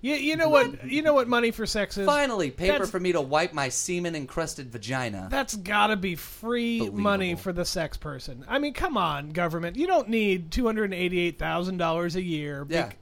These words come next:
Speaker 1: oh, that's so stupid.
Speaker 2: Well, what it says is they said that they've been doing this to brothels for a
Speaker 1: Mm,
Speaker 2: while
Speaker 1: right.
Speaker 2: now.
Speaker 1: And the
Speaker 2: And
Speaker 1: brothels
Speaker 2: they felt
Speaker 1: said
Speaker 2: that it wasn't fair
Speaker 1: Yeah.
Speaker 2: that the streetwalkers didn't have to pay the tax and the brothel ladies did.
Speaker 1: So,
Speaker 2: So
Speaker 1: all
Speaker 2: they
Speaker 1: right.
Speaker 2: passed it out of fairness.
Speaker 1: Okay,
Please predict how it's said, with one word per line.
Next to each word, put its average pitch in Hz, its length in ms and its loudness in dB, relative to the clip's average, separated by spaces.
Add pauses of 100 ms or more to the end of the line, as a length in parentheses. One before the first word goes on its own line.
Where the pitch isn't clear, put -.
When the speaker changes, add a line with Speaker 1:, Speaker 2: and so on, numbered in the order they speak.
(140)
Speaker 1:
oh, 220 240 -4
that's 202 140 -8
so 320 120 -4
stupid. - 540 -4
Speaker 2:
Well, 165 80 0
what 214 140 2
it 196 100 -2
says 233 240 -2
is 160 100 -8
they 160 140 -2
said 190 220 -4
that 170 120 -6
they've 175 220 -4
been 147 300 -6
doing 143 280 -6
this 123 140 -8
to - 100 -12
brothels 110 840 -6
for 113 140 -2
a 104 40 0
Speaker 1:
Mm, 101 80 -2
Speaker 2:
while 101 340 -4
Speaker 1:
right. 95 40 -6 (180)
Speaker 2:
now. 127 140 -8
Speaker 1:
And 185 180 -2
the 190 40 2
Speaker 2:
And 170 60 -2
Speaker 1:
brothels 202 400 4
Speaker 2:
they 170 40 4
felt 156 100 6
Speaker 1:
said 185 100 6
Speaker 2:
that 170 100 4
it 147 140 0
wasn't 139 440 2
fair 139 680 2
Speaker 1:
Yeah. 180 160 0
Speaker 2:
that 147 160 2
the 156 80 -6
streetwalkers 143 840 -2
didn't 131 220 -4
have 123 200 -8
to 135 60 -16
pay 123 200 -6
the 120 100 -6
tax 113 400 -4
and 113 100 -12
the 107 40 -12
brothel 104 400 -8
ladies 98 340 -10
did. 110 380 -2 (220)
Speaker 1:
So, 285 180 6
Speaker 2:
So 165 60 8
Speaker 1:
all 170 40 6
Speaker 2:
they 247 120 8
Speaker 1:
right. 208 120 2
Speaker 2:
passed 165 360 4
it - 180 -4 (220)
out 131 160 4
of 101 100 -6
fairness. 113 520 -4
Speaker 1:
Okay, 196 220 2